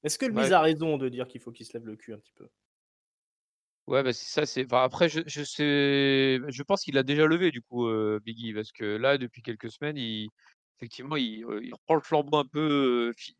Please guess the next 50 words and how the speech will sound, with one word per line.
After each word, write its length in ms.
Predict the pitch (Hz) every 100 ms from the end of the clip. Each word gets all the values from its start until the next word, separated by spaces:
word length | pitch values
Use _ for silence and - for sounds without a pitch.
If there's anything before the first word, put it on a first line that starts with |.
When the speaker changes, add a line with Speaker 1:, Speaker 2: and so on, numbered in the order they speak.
| _
Speaker 2:
je 100 | 147
me 200 | 147 156
demande 420 | 156 190 226 123 - _ _ _ -
si 140 | 139
à 60 | 135
l'heure 140 | 147
actuelle, 280 | 151 - 196
c'est 140 | -
pas, 300 | 135 139 135 127
euh, 540 | 117 113 113 113 117
l'un 220 | 117 147
des 120 | 151 -
top 120 | 143 -
faces 260 | 170 160 -
de 140 | 127
la, 420 | 117 113 110 110 110
du 60 | -
show 140 | 139 139
deux, 100 | 233
finalement, 360 | - 135 127 120
parce 160 | 113 -
que 140 | 123
vu 240 | 117 135
que 60 | 139
tous 100 | 165
les 220 | 156 143
autres, 260 | 156 147 127
euh, 220 | 113 113 - - _ _ -
ils 60 |
sont 100 | 113
en 20 | 127
train 120 | 127
de 40 |
tourner 260 | 123 135 135
vinaigre, 420 | 135 139 131 110
euh, 120 | 110
notamment 340 | 113 110 120 120
Braun, 460 | 117 143 135 104 - _ _ _ _
il 60 | 113
reste 240 | 127 139
qui ? 120 | 131
Il 40 | 151
reste 180 | 123 113
Jeff 180 | 143 160
Hardy, 340 | 156 214 233
mais 80 | 110 101
Jeff 160 | 120
Hardy, 380 | 127 127 131 143
il 120 | 117
est 320 | 107 104 110